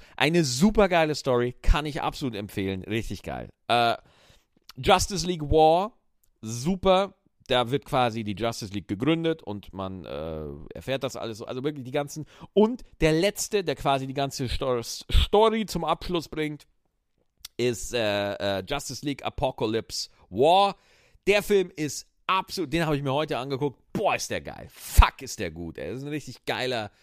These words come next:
Justice League-Film. Da verrecken Leute und bleiben auch tot. Und das <laughs> macht mich einfach irgendwie glücklich. <laughs> Ist eine geile Story. Falls ihr auch so Sachen guckt, schreibt mir einfach eine E-Mail, ja, an gstettentime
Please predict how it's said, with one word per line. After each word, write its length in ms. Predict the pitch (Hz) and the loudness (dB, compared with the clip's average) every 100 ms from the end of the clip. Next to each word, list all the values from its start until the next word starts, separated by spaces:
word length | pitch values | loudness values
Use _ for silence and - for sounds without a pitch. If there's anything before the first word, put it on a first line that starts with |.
| _ _ _ - | _ _ _ -4
Justice 420 | 135 - 135 110 | -4 -2 -6 -6
League-Film. 480 | 113 101 - 117 117 | -8 -6 -4 -4 -2
Da 100 | 110 | -6
verrecken 600 | - 117 120 135 - 113 | -4 -4 -2 -6 -6 -2
Leute 400 | 110 113 120 110 | 0 0 -2 -6
und 160 | 117 | -6
bleiben 320 | 101 117 104 92 | -2 0 0 -2
auch 160 | 90 | -4
tot. 340 | - 92 76 - | -4 -8 -8 -8
Und 200 | 139 - - | -4 0 0
das 160 | - | 0
<laughs> 0 | |
macht 260 | 190 165 - | -2 -2 -2
mich 220 | 151 - | -8 -2
einfach 360 | 156 - 160 - | -4 -2 -6 -4
irgendwie 500 | - - 139 123 117 | -6 -6 -6 -8 -8
glücklich. 580 | 98 104 - 92 - _ _ 180 - | -4 -6 -6 -14 -14 _ _ -20 0
<laughs> 1200 | 196 - - 175 - 165 - - - - - 196 - | 4 4 2 -4 0 -2 -2 -4 -4 -4 -20 -14 -4
Ist 260 | 196 247 | 0 0
eine 120 | 254 | 2
geile 260 | 240 226 220 | 6 6 6
Story. 400 | - 220 147 98 _ - - - _ - - | 4 6 6 2 _ -20 -20 -20 _ -20 2
Falls 320 | 240 294 262 | 6 6 4
ihr 300 | 285 294 202 - | -2 2 2 0
auch 240 | - 214 | 0 2
so 120 | 190 190 | 2 -2
Sachen 320 | 202 180 185 | 0 -2 2
guckt, 340 | 208 190 - | 2 2 -2
schreibt 520 | - - 180 233 - 185 | -12 -2 0 0 -4 -8
mir 200 | 247 233 | -4 -2
einfach 160 | 277 | 0
eine 100 | 285 | -2
E-Mail, 500 | 311 403 381 143 71 | -2 0 0 0 -4
ja, 220 | 123 196 | -4 -2
an 140 | 160 113 | -4 -2
gstettentime 840 | - 220 233 202 196 170 156 147 | 0 0 -2 -4 0 2 0 -4